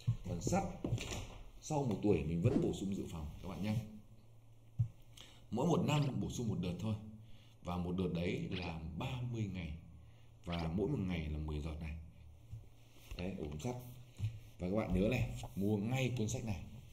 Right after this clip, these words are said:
nhé, để chăm con khỏe mạnh, đúng không ạ? Trong cuốn sách này,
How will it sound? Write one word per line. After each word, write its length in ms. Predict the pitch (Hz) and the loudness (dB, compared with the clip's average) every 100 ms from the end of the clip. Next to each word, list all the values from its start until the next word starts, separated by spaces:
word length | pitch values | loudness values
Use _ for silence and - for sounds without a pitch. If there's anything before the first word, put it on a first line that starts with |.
| - - - - - | -16 -18 -18 -14 -4
nhé, 140 | 95 101 - - - - | -2 -2 -6 -14 -14 -6
để 200 | 78 76 | -4 -4
chăm 160 | - 113 101 | -2 0 0
con 180 | 98 98 92 | 0 -2 -2
khỏe 120 | 85 | -4
mạnh, 220 | 73 80 - - - - | -2 -4 -8 -16 -16 -6
đúng 100 | 85 | 0
không 200 | 98 - | 0 0
ạ? 40 | - - - - | -8 -14 -12 0
Trong 120 | 113 | 2
cuốn 80 | 117 | 4
sách 100 | 117 | 4
này, 200 | 92 | 2